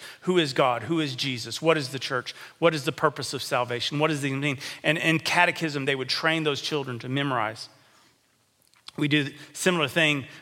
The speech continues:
when we do confirmation. It's a training up. It's where we teach children what we believe and why. It is the responsibility of men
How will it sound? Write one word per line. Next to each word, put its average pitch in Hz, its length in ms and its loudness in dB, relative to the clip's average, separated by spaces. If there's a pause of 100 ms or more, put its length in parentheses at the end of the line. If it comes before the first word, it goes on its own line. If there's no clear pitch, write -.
when 143 180 2
we 147 100 4
do 143 280 2
confirmation. 131 800 0 (880)
It's 143 160 -2
a 131 80 -2
training 156 640 2
up. 123 280 -2 (1500)
It's - 120 -4
where 147 120 6
we 131 120 -2
teach - 380 2
children 143 400 4
what 143 140 2
we 139 100 -2
believe 131 340 0
and 120 140 -4
why. 107 380 -4 (840)
It 160 140 4
is 156 220 2
the 151 80 4
responsibility 151 1600 4 (1080)
of 123 160 -4
men 135 520 2